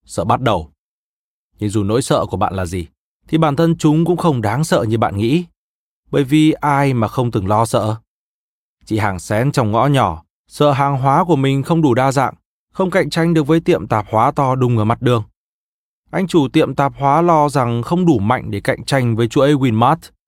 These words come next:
bách hóa xanh. Vậy các chuỗi siêu thị bách hóa lớn đó, họ có lo lắng gì không? Có chứ. Họ sợ mất thị phần vào tay đối thủ và các sàn thương mại điện tử. Nhưng, những nỗi sợ thường trực đó đâu khiến mọi người dừng lại.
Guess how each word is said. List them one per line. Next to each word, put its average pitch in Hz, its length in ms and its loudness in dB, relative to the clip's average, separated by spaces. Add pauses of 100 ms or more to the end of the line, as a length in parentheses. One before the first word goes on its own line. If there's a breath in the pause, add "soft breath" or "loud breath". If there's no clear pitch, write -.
(160)
bách 180 120 -2
hóa 156 180 2
xanh. 160 280 -2 (720)
Vậy 165 180 2
các 196 160 -4
chuỗi 175 300 2
siêu 147 220 2
thị 117 160 -4
bách 135 160 -2
hóa 117 180 2
lớn 120 200 2
đó, 135 260 -2 (360)
họ 110 160 -4
có 127 100 -2
lo 117 200 0
lắng 110 220 -2
gì 131 160 -4
không? 143 280 -2 (680)
Có 139 240 0
chứ. 180 180 -2 (500)
Họ 98 120 -6
sợ 98 160 -8
mất 107 300 -2
thị - 180 -8
phần 107 260 -2
vào 104 120 -2
tay 123 180 0
đối 135 140 0
thủ 95 340 0
và 92 180 -6
các 131 160 -8
sàn 95 240 -2
thương 101 180 -4
mại 90 120 -4
điện 98 180 -8
tử. 90 200 -2 (1000)
Nhưng, 113 300 0 (400)
những 175 120 2
nỗi 196 140 2
sợ 151 340 2
thường 147 200 0
trực 147 220 -4
đó 135 320 -2
đâu 165 160 2
khiến 156 200 -2
mọi 151 260 0
người 123 160 0
dừng 123 200 -2
lại. 127 280 -2